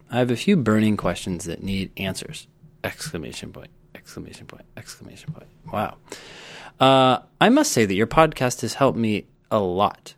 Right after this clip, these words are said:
to get over many confusions that I've had lately.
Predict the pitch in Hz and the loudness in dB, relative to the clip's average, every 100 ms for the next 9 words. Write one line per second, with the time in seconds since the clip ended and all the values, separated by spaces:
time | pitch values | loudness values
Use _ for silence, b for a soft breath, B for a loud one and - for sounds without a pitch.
0 | _ - 92 95 101 110 107 101 - 101 | _ -12 -4 -2 -2 0 0 0 -2 -4
1 | 104 131 135 151 - 120 87 85 98 87 | 0 0 0 -4 0 -2 -2 -8 -8 -6
2 | 82 80 - _ - 98 87 82 82 - | -4 -6 -10 _ -10 -6 -6 -6 -10 -10
3 | - | -14